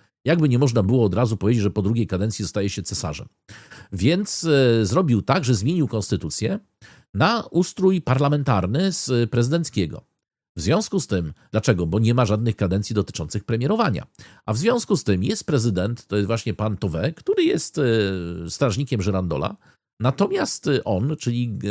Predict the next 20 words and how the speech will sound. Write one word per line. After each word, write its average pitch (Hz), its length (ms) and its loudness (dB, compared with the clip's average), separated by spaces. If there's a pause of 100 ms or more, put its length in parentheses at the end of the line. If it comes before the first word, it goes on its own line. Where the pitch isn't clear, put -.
e, 95 40 -4
właśnie 101 500 -2
Gnasingbe, 95 640 -2 (480)
e, 104 960 0
on 392 140 -6
sobie - 220 2
po 170 100 2
prostu 156 280 -2
rządzi 101 500 0
i - 20 -2
nie 117 120 0
ma 147 80 0
ograniczenia 113 440 -2
kadencyjnego 101 580 -2
jako 311 200 -2
premier. 104 380 2 (220)
Więc 190 340 -4
moim 131 400 -2
zdaniem 123 600 -4
z-, - 220 -12